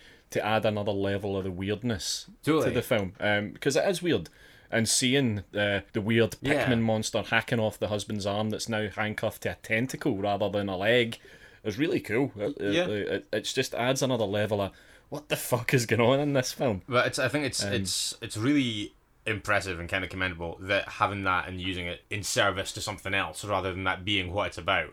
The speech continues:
Speaker 1: Mm-hmm.
Speaker 2: is kind of unusual and really commendable.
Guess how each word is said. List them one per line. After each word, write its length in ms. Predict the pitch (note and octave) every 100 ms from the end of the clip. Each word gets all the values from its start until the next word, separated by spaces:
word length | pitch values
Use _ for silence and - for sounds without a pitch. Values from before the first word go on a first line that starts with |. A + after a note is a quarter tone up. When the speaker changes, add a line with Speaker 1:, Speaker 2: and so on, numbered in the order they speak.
| -
Speaker 1:
Mm-hmm. 180 | A2 G#2 - _ _
Speaker 2:
is 440 | A2+ G2+ G2 F2+ - - - - -
kind 300 | - B2 A2
of 100 | F#2
unusual 640 | F#2 F#2 F#2+ E2+ E2 E2 -
and 300 | F2 E2+ E2 E2 D#2+
really 280 | F2 E2 D#2
commendable. 440 | F#2 E2 D#2 D2